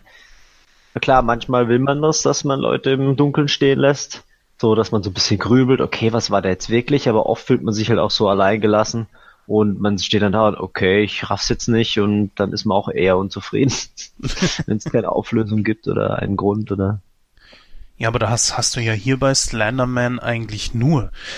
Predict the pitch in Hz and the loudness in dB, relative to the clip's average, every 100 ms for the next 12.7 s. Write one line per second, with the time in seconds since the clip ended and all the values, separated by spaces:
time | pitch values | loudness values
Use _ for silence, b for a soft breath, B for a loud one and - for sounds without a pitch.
0 | B - 117 123 - 139 113 98 143 - | B -6 -4 0 0 0 -2 0 -2 -4
1 | 131 - 117 - 123 135 - - - 139 | -8 -6 -2 0 2 0 -4 -6 -2 0
2 | 143 139 135 131 131 - 120 135 131 - | 0 0 0 0 -2 -4 -6 -4 -4 -4
3 | 131 - 156 160 120 110 123 127 - 120 | -4 -2 0 0 0 -2 -2 -2 -2 -2
4 | 113 110 110 107 98 107 196 - - B | -2 -4 -8 -4 0 0 -2 -8 -18 B
5 | B B 117 - 123 120 147 135 127 117 | B B -4 -2 -2 -2 -2 0 -2 -2
6 | - 110 135 135 127 127 139 139 123 127 | -2 -2 0 -2 -2 0 0 0 -4 -4
7 | 123 117 113 - - 110 107 101 147 - | -2 -2 -2 -2 -4 -2 -2 -2 -2 -2
8 | 165 143 107 98 95 104 - 180 - 175 | -4 -4 -4 -4 -2 -2 -2 -2 0 0
9 | 180 - 165 165 196 208 B B B B | 0 -2 0 2 0 -2 B B B B
10 | - 131 135 143 135 131 135 147 127 120 | -4 0 0 0 0 0 0 0 0 0
11 | 120 - 139 - 156 - - 175 165 170 | -4 -6 0 2 0 -4 -2 -2 2 2
12 | 160 147 143 143 139 123 139 | 4 2 2 0 0 2 2